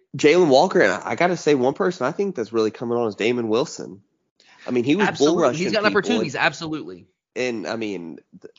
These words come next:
Speaker 1: I think those two guys right there, if you can get them more and more reps in passing situations, those are the guys that are gonna make things happen.
Speaker 2: Yeah, I mean, according to Pro Football Focus, and, like, I always say with P F F, like, take it for what it's worth, but he's the highest, one of the two highest graded pass rushers on the team.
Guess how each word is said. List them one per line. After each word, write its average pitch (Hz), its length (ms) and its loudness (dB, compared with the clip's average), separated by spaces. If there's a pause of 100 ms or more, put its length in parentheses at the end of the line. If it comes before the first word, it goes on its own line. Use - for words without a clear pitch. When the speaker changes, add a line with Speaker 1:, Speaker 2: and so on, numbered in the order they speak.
Speaker 1:
I 131 80 -4
think 135 360 -10
those 131 240 -2
two 143 200 -6
guys 117 260 -4
right 135 160 -6
there, 151 140 -4
if 135 100 -10
you 135 80 -6
can 131 140 -6
get 127 160 -8
them 131 120 -4
more 110 280 -2
and 117 80 -6
more 117 180 -2
reps 107 320 -6
in 110 80 -10
passing 107 320 -10
situations, 127 600 -10
those 123 280 -2
are 123 80 -6
the 101 80 -6
guys 98 280 -6
that 101 60 -6
are 92 40 -12
gonna 90 160 -8
make 92 240 -8
things 82 220 -10
happen. - 400 -16 (760)
Speaker 2:
Yeah, 208 140 0
I 185 40 0
mean, 170 180 -4
according 214 260 -2
to - 40 -8
Pro 180 120 0
Football 156 220 -2
Focus, 123 340 -4
and, 120 140 -12
like, 120 120 -6
I 123 80 -4 (100)
always 135 200 -4
say 147 120 -4
with 127 120 -8
P 135 160 -6
F 117 140 -8
F, 113 200 -4
like, 107 160 -10
take 123 140 -8
it 127 60 -10
for 135 100 -6
what 131 140 -2
it's - 120 -12
worth, 135 300 -6
but 113 340 -8
he's 156 200 -10
the 139 80 -8
highest, 147 360 -6
one 151 140 -6
of 175 60 -4
the 147 60 -4
two 156 180 -6
highest 139 260 -4
graded 123 220 -8
pass 135 200 -6
rushers 113 240 -8
on 110 60 -10
the 101 60 -12
team. 107 320 -10